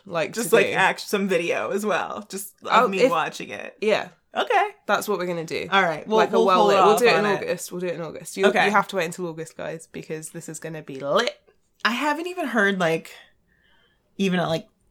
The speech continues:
Speaker 2: ten seconds of that song. I don't know how it goes.
Speaker 1: I'll give you
Speaker 2: I
Speaker 1: a
Speaker 2: don't
Speaker 1: hint.
Speaker 2: know the lyrics.
Speaker 1: It's about the book.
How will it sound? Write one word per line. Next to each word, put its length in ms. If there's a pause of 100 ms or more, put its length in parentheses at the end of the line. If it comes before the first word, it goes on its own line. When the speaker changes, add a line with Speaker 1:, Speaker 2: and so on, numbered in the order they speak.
(120)
Speaker 2:
ten 260
seconds 380
of 80
that 200
song. 380
I 120
don't 240
know 100
how 180
it 100
goes. 720 (120)
Speaker 1:
I'll 80
give 200
you 100
Speaker 2:
I 20
Speaker 1:
a 60
Speaker 2:
don't 140
Speaker 1:
hint. 120
Speaker 2:
know 60
the 100
lyrics. 960
Speaker 1:
It's 140
about 520 (560)
the 140
book. 420